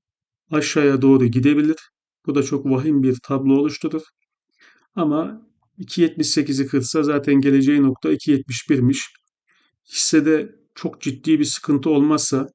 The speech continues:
iflas miflas, fabrikada yanma vesaire falan olmazsa, e, bunun altına düşmez zaten. Ki biliyorsunuz son zamanlarda fabrika yandığında bile, e, zaten sigorta her şeyi karşılamış oluyor. Her şey telafi edilebiliyor.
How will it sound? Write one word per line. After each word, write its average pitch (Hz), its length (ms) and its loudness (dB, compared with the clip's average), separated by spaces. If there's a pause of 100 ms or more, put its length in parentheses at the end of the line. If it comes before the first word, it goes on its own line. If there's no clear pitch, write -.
(880)
iflas 143 480 -2
miflas, 139 440 -2
fabrikada 139 580 0
yanma 135 420 2
vesaire 135 400 0
falan 139 180 -4
olmazsa, 147 520 -2 (920)
e, 185 40 -10 (380)
bunun 160 160 0
altına 156 380 -2
düşmez 165 380 0
zaten. 127 400 -2 (720)
Ki 165 240 -4
biliyorsunuz 156 560 0
son 156 180 0
zamanlarda 143 520 0
fabrika 143 400 -4
yandığında 143 560 2
bile, 139 220 2 (580)
e, 135 120 2
zaten 143 360 0
sigorta 135 560 -2
her 143 180 -2
şeyi 139 260 -2
karşılamış 123 640 -2
oluyor. 139 320 2 (720)
Her 143 200 0
şey 139 280 -2
telafi 135 380 0
edilebiliyor. 131 560 2